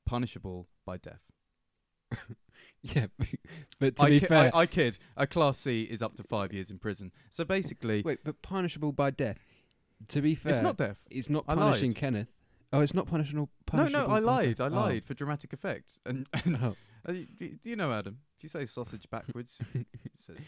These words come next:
Speaker 1: gullible. <laughs> Oh God. <laughs> So yeah, so I mean, in, in, in, in kinda short, that is the, the sad and tragic end of our beloved Kenneth Pinion,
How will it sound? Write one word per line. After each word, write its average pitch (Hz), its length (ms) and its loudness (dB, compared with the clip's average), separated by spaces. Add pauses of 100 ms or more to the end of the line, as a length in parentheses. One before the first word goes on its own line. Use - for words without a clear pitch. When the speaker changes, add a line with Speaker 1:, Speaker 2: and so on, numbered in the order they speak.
Speaker 1:
gullible. 87 420 -16 (280)
<laughs> 156 120 0 (1800)
Oh 107 180 -8
God. 92 320 -12 (300)
<laughs> 240 600 8 (800)
So - 140 -4
yeah, 160 360 4
so 135 260 0 (340)
I - 80 -2
mean, 143 300 0
in, 175 280 2
in, 175 200 0
in, 160 320 -2
in 139 180 -2
kinda 123 240 -2
short, 104 440 2 (280)
that 143 240 0
is 120 220 -6
the, 113 260 -2 (480)
the 127 100 -2
sad 120 600 0 (100)
and 113 260 -6
tragic 123 440 -6
end 104 500 -4 (180)
of 107 220 -6 (300)
our 113 120 -4
beloved 110 440 -4
Kenneth 107 260 -8
Pinion, 120 340 -10